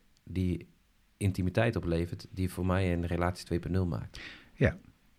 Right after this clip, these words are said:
Speaker 2: Ja, en ik denk dat dan wel nodig is, is dat je gaat aanvoelen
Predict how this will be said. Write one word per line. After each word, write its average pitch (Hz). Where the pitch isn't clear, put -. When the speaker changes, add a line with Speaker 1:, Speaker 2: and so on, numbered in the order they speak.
Speaker 2:
Ja, 110
en 123
ik 131
denk 139
dat -
dan 123
wel 127
nodig 127
is, 139
is 120
dat 127
je 120
gaat -
aanvoelen 139